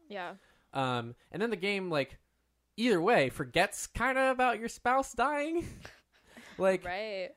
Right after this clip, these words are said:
Speaker 2: like, it doesn't come up that much. Like, you never get, like, the chance to be like, "I'm mad because you killed my spouse." Like, you're always more invested in, like, your son, uh, being, like, kidnapped or whatever.
Speaker 1: Right, totally.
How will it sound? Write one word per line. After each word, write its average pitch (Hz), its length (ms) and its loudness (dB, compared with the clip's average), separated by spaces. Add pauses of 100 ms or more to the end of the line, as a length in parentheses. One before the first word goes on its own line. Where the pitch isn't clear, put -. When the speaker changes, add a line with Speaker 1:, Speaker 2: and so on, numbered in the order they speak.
Speaker 2:
like, 185 220 2
it 170 120 -10
doesn't 220 300 4
come 214 240 0
up 208 160 2
that 233 180 2
much. 254 300 -2
Like, 180 180 0
you 170 120 -4
never 190 200 0
get, 175 240 0
like, 175 180 -2
the 156 180 -6
chance 170 340 -6
to 147 80 -12
be 139 140 -4
like, 120 340 0 (260)
"I'm 151 280 2
mad 151 340 4
because 127 460 -4
you 123 80 -8
killed 131 500 0
my 123 320 -2
spouse." - 580 -8 (240)
Like, 147 200 0
you're 196 180 4
always 208 320 6
more 160 220 2
invested 135 340 0
in, 123 140 -4
like, 120 240 -8
your 127 220 -6
son, 135 520 -4 (680)
uh, 123 520 2
being, 123 380 -8
like, 110 180 -16
kidnapped 113 400 -8
or 113 80 -16
whatever. 190 180 -8
Speaker 1:
Right, 165 240 -8
totally. 170 480 -12